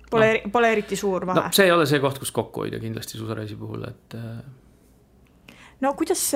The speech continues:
Speaker 1: talitada, kui suusamäel peaks juhtuma õnnetus ja inimene on seal, äh,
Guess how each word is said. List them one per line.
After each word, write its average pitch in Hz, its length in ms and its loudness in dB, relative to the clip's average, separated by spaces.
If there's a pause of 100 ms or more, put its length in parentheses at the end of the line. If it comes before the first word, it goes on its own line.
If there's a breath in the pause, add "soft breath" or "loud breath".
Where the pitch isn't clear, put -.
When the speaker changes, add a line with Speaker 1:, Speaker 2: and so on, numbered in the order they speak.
Speaker 1:
talitada, 240 520 -2
kui 202 280 -6
suusamäel 196 500 -2
peaks 185 340 -6
juhtuma 196 440 -2
õnnetus 180 420 -2
ja 190 140 -4
inimene 190 400 -2
on 185 160 -4
seal, 190 340 -2
äh, 190 1000 -4